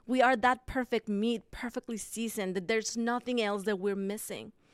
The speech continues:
But when we allow the Holy Spirit to come and wrap us, it just makes it perfect. It makes it complete. It makes it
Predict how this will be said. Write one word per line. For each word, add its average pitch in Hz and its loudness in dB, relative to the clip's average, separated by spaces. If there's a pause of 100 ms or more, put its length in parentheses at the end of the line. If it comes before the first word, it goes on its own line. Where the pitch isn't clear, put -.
(340)
But 220 4
when 208 2
we 226 -2
allow 214 2
the 196 -2
Holy 208 -4
Spirit 196 -6
to 185 -6
come 196 -10
and 180 -8
wrap 180 -6
us, - -12 (1500)
it 202 -10
just 202 -2
makes 214 -2
it 214 -2 (200)
perfect. 302 -8
It 214 0
makes 208 -4
it 214 -10
complete. 220 -12 (100)
It 185 -10
makes 202 -4
it 180 -8